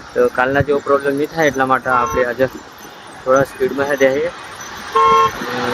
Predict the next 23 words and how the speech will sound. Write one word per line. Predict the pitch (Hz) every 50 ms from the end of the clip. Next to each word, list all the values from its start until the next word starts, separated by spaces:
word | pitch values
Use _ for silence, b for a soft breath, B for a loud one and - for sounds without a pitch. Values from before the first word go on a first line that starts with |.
| 120 -
ક્યાં | - - 135 131 131 135 131
એ | 131 120
છે | 113 110 - - - 98 - 143 151
તો | 151 143 -
કોણ | - 147 131 131 123 120
તો | 120 127
પૂછી | - - - - 156 147
લઈએ. | 151 156 165 156 - - - - - - - - - - - -
બાકી | - - - 120 117 123
તો | 110 131
અજ્જુભાઈ | 127 123 117 117 135 127 131 135 131
આગળ | 127 123 123 135 135
જા | 135 143 147 143
હે | 151 175 185 - - - - - - - - - - - - - - - - - - - - - - - - - - -
અને | 113 113 113 117 117 117 117 113 - - - - - - -
એમના | 127 120 123 120 120 117
પછવાડી | 131 120 - - 123 120 120
આપણે | 120 117 113 - 131 127
છીએ. | 131 135 151 165 - - - - - - - - - - - - - - - - - - - - - - - -
તો | - - 123 120 123 123 - - - - - - - - - - - - - - - - - - - - - - - - - - - - -
જોઈએ | - 139 147 151 160 160 151
આગળ | 139 131 127 135 139 135
જઈને | 139 143 143 139